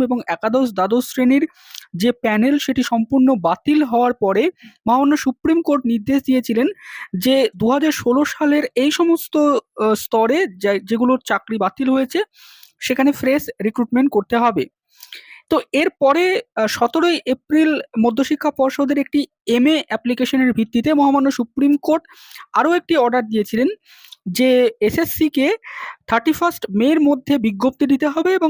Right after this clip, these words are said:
থার্টি ফার্স্ট ডিসেম্বরের মধ্যে সেই যে নিয়োগ প্রক্রিয়া, সেটি সম্পন্ন করতে হবে। এরপরে কিন্তু প্রার্থীরা যারা ছিলেন, তারা, আহ, একটা বিষয় জানতে চাইছিলেন যে দু হাজার ষোলো সালের যে নিয়োগ প্রক্রিয়া, সেখানে কি নতুন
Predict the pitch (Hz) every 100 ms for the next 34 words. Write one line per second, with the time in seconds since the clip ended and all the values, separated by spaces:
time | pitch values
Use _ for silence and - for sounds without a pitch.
0 | 320 240 240 277 311 311 - 175 202 285
1 | 277 302 294 226 226 285 349 - _ _
2 | _ - - - 311 349 330 285 262 240
3 | 262 254 285 349 - 233 294 392 - 226
4 | 226 226 247 254 208 240 226 240 147 -
5 | - 330 359 320 330 349 330 294 285 302
6 | 302 294 - - 220 - - 285 277 277
7 | - 214 214 226 233 - - 233 277 339
8 | 220 226 220 - _ - 202 190 196 -
9 | 233 - 226 190 196 226 233 240 240 254
10 | 254 226 202 240 247 254 - 226 254 262
11 | 262 208 226 214 214 - 240 - 247 247
12 | - 214 240 240 214 202 - 302